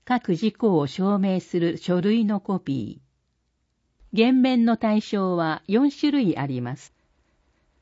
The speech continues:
一、一歳未満の乳児、出生に伴い一年間、人頭割分の減免を希望するとき、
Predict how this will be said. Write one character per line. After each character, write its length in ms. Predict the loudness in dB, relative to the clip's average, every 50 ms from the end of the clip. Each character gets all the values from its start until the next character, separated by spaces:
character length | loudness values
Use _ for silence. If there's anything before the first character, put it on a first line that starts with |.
| _ _ _ -2
一、 560 | -2 -2 -2 -4 -6 -4 -4 -4 -4 -6 _ _ _ _ _ _ _ _ _ _ _ _ _ _ _
一 140 | 2 2 2
歳 380 | 2 -2 -4 -2 0 2 2
未 180 | 4 4 4 4
満 260 | 4 4 2 2 2
の 140 | 2 0 0
乳 280 | 2 2 2 2 0
児、 300 | -2 -4 -6 -8 -8 -8 -12 _ _ _ _ _ _ _ _ _ _ _ _ _ _ _ -20
出 200 | -6 0 0 0
生 360 | 0 -2 -2 -2 0 2 2
に 160 | 4 2 2 2
伴 460 | 0 0 2 2 2 2 0 0 0
い 240 | 0 0 0 -2 -2 -4
一 300 | -6 -6 -4 -2 0 0
年 240 | 2 2 0 0 -2
間、 360 | -4 -6 -6 -6 -6 -8 -10 -14 _ _ _ _ _ _ _ _
人 260 | -4 0 2 2 2 2
頭 300 | 2 0 0 2 2 2
割 300 | 0 0 0 0 -2 0
分 240 | 0 0 0 0 0
の 140 | -2 -4 -4
減 320 | -2 0 0 2 2 0
免 260 | 0 0 0 -2 0
を 100 | -2 -2
希 200 | -4 -4 -4 -4
望 240 | -2 0 0 0 -2
す 200 | -4 -4 -4 -4
る 120 | -4 -4
と 160 | -4 -4 -6 -8
き、 320 | -6 -6 -6 -6 -6 -8